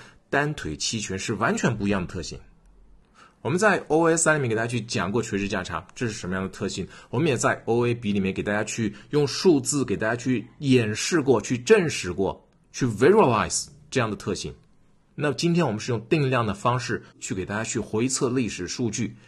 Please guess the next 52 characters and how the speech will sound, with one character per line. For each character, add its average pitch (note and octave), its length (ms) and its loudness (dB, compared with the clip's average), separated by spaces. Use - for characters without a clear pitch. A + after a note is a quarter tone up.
展 G#2 260 0
示 B2 260 -2
出 - 180 -8
这 A2 100 -6
样 F#2+ 100 -2
的 F2 60 -6
特 F2 180 -8
性。 D#2+ 160 -12
大 G#3+ 140 0
家 A3+ 80 2
会 G#3+ 100 6
发 G#3 160 0
现， G3 280 -2
如 G3+ 220 2
果 A3 100 8
你 C3+ 160 4
对 C3 400 6
这 B2 160 2
个 A2+ 60 4
期 A#2+ 260 -2
权 G2 460 -2
有 G#2+ 140 0
比 A2+ 160 -8
较 G#2+ 140 0
好 F2+ 120 -10
的 D2+ 80 -8
理 D2 180 -10
解， - 180 -12
你 C3 80 -4
可 F#3 140 2
以 G3+ 200 2
基 F3+ 200 -2
于 D3 160 2
自 D3 200 -4
己 F#2 140 -8
的 D#2+ 100 -4
理 F2 200 -4
解， G#2 260 -6
从 B2+ 200 -4
定 G3 200 2
性 G3+ 180 0
上 D3 200 0
去 - 120 -6
理 G2 240 -2
解 A2 200 -2
这 F#2 100 -2
样 F2+ 140 -2
期 - 180 -8
权 D#2+ 140 -10
的 D#2 80 -8
特 E2+ 120 -12
性， D#2+ 200 -12